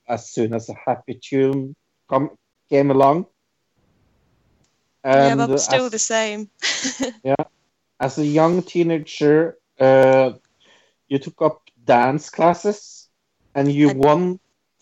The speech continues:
Speaker 1: won the competition in dancing the first month.
Speaker 2: Yeah.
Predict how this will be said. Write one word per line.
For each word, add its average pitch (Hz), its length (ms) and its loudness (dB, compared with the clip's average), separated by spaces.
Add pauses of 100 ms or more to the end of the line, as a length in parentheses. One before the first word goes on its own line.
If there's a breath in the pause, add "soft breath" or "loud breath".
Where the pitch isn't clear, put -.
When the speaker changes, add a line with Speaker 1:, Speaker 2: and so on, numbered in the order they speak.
Speaker 1:
won 143 360 0
the 151 100 -8
competition 156 880 -8 (460)
in 139 280 -2
dancing 135 600 -2
the 120 80 -10
first - 560 -6
month. 120 380 -2 (880)
Speaker 2:
Yeah. 185 340 -2